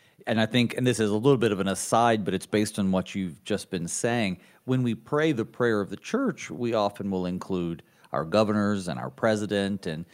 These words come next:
so we'll say, you know, uh, Joseph, the president, and in our case here in Minnesota, Timothy, the governor. And people have occasionally come up and said, "Well, I think that's disrespectful to not refer to the governor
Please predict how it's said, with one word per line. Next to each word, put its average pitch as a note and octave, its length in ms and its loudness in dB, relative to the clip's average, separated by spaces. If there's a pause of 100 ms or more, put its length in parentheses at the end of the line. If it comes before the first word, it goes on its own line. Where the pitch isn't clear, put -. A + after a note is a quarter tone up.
(120)
so F#3 160 -2
we'll F3+ 160 0
say, G#3 320 2
you G2 100 0
know, F#2+ 280 0
uh, G#2 120 2
Joseph, A2+ 640 -2
the G#2+ 100 -8
president, G#2+ 640 -4
and F#2 180 -6
in F#2 100 -4
our G2+ 120 0
case G#2 320 -4
here A2 80 -2
in G#2 80 -2
Minnesota, A#2 460 -2
Timothy, B2+ 580 -6
the - 160 -8
governor. G#2 500 -2 (400)
And A#2+ 240 -2
people F#3+ 680 0
have C#4+ 400 -2
occasionally A3+ 560 -4
come D#3+ 180 -2
up F#3 160 -2
and D3+ 100 -2
said, C3+ 200 0 (480)
"Well, A2 100 -6
I E3+ 80 2
think F#3 220 -2
that's C#3 240 -2
disrespectful A2+ 1120 -2
to - 120 -8
not G2 220 -2
refer F#2+ 360 0
to F2 400 -2 (100)
the G2 100 -4
governor E2 540 -2